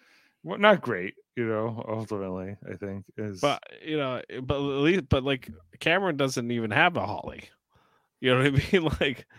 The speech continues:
Speaker 2: I guess Bowie Jane, like, if he sat beside Bowie Jane, that would probably be his best chance.
Speaker 1: Uh, his best option would be against Bowie Jane.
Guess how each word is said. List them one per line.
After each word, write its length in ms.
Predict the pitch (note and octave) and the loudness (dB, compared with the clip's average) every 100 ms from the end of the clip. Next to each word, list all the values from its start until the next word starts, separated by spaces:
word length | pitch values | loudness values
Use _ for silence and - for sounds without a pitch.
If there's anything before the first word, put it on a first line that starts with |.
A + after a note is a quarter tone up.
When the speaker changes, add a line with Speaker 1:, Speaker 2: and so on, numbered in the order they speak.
| - - - | -20 -20 0
Speaker 2:
I 120 | C3 | 4
guess 160 | B2+ C#3 | 6 4
Bowie 340 | A2+ C3+ D3+ | 8 8 8
Jane, 360 | A#2+ C3+ C#3+ A#2+ | 4 2 0 -2
like, 200 | A2 G#2+ | -2 -2
if 120 | G#2 | -2
he 100 | - | -6
sat 220 | A#2+ C3+ | 0 0
beside 260 | C3 C3 A2+ | 2 -2 -2
Bowie 240 | A#2+ B2 | -2 -2
Jane, 380 | G#2+ A#2+ D3 G#2+ | -2 2 2 2
that 120 | G#2 | 0
would 120 | G#2 G#2+ | 0 6
probably 240 | A#2+ G#2+ | 6 6
be 240 | G#2+ G2+ F#2+ - _ _ _ _ _ | 4 -2 -4 -12 _ _ _ _ _
his 140 | G2+ | -4
best 280 | F#2 A2 - | 4 4 4
chance. 560 | - C3 G2 E2+ - - _ _ _ _ _ _ - - _ _ _ _ | -4 -4 -6 -10 -12 -12 _ _ _ _ _ _ -20 -20 _ _ _ _
Speaker 1:
Uh, 440 | C3 C3+ C3+ C3 B2 A#2 - - - - - - - _ _ _ - | 0 2 2 2 -2 -6 -20 -20 -20 -18 -20 -20 -20 _ _ _ -20
his 100 | - - | -16 -4
best 200 | D3 C#3+ | -2 2
option 340 | C3+ C3 C#3 | 0 0 -4
would 160 | B2+ A2 | -6 -6
be 80 | A#2 | -6
against 280 | A2+ G#2 - | -6 -8 -6
Bowie 240 | A2 G#2+ | -4 -4
Jane. 440 | G2 G#2+ A#2 C3 | -6 -6 -6 -6